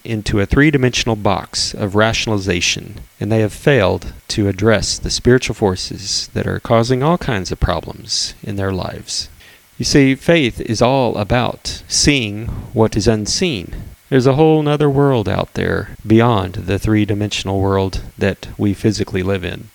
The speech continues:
Ephesians six twelve through thirteen says,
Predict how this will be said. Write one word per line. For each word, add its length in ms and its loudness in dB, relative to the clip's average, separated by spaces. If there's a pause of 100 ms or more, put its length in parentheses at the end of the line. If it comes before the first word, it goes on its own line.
(520)
Ephesians 480 2
six 380 -2
twelve 300 2
through 120 -4
thirteen 480 -2
says, 420 -4